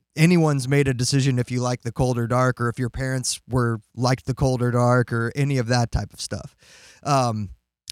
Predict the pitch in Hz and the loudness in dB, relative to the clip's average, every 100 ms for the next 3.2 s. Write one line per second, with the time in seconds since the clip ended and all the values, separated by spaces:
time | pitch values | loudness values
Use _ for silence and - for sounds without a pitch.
0 | - - 160 147 127 113 110 - 120 147 | -8 4 6 8 8 4 0 -12 -2 2
1 | 143 127 123 - _ _ _ _ _ 110 | 2 0 -2 -8 _ _ _ _ _ 0
2 | 143 147 - - _ _ _ _ _ - | 4 4 2 -8 _ _ _ _ _ 2
3 | 156 - | 2 2